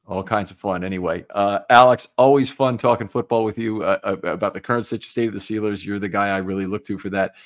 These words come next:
Tell folks where they can find your work online and maybe talk to you if they want to.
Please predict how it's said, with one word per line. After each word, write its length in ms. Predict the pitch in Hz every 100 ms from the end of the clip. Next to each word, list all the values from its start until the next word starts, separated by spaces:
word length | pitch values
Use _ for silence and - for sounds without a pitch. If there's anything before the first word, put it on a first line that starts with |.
| _
Tell 160 | - 113
folks 200 | 117 -
where 80 | 104
they 40 |
can 140 | 98 98
find 240 | 101 101
your 80 | 98
work 220 | 104 104
online 260 | 110 110 120
and 100 | 110
maybe 140 | 110
talk 240 | - 160 -
to 60 |
you 40 | -
if 60 |
they 60 | -
want 180 | 76
to. 120 | -